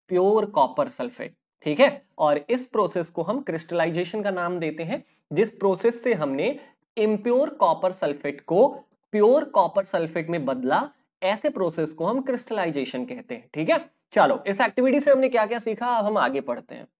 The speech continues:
We have successfully done the activity। अब इसी एक्टिविटी से रिलेटेड हमारे पास तीन क्वेश्चंस हैं। अगर आपने इन तीनों क्वेश्चंस को कर लिया ना, trust me, आपको क्रिस्टलाइजेशन बहुत अच्छे से समझ में आ जाएगा।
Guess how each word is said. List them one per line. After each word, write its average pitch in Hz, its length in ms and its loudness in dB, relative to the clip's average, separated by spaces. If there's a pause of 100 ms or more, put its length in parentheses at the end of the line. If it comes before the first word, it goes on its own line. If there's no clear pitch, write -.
(760)
We 277 100 6
have 320 220 6
successfully 320 600 4
done 240 220 8
the 247 200 12
activity। 254 580 8
अब 240 140 8
इसी 233 260 6
एक्टिविटी 262 680 6
से 247 120 6
रिलेटेड 220 540 4
हमारे 240 340 2
पास 277 240 2 (120)
तीन 330 260 4
क्वेश्चंस 202 540 2
हैं। 240 80 2
अगर 233 200 6
आपने 233 340 6
इन 240 120 4
तीनों 233 260 8
क्वेश्चंस 220 440 4
को 220 120 8
कर 208 180 4
लिया 214 180 6
ना, 240 200 6 (420)
trust 202 380 -6
me, 214 260 2
आपको 196 380 0
क्रिस्टलाइजेशन 262 1080 0
बहुत 208 280 2
अच्छे 208 180 -2
से 208 80 0
समझ 190 300 2
में 180 100 2
आ 156 120 0
जाएगा। 135 340 2